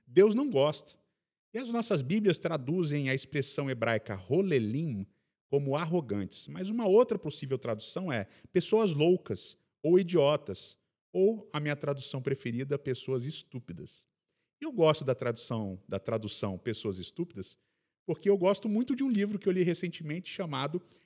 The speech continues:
As Leis Fundamentais da Estupidez Humana, escrito pelo historiador e economista Carlos Cipolla,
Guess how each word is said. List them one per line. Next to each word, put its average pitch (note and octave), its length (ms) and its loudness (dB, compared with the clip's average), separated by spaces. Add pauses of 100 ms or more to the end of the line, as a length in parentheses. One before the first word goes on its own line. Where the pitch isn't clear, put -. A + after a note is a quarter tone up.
(120)
As B2+ 240 -2
Leis G3 280 2
Fundamentais F3+ 800 -4
da D#3+ 60 -2
Estupidez C#3+ 520 -4
Humana, A2+ 400 -4 (540)
escrito F3+ 500 -4
pelo F3+ 520 0
historiador D#3+ 580 0
e D#3+ 60 -2
economista D#3 600 -4
Carlos E3 540 -6
Cipolla, G#2 460 -6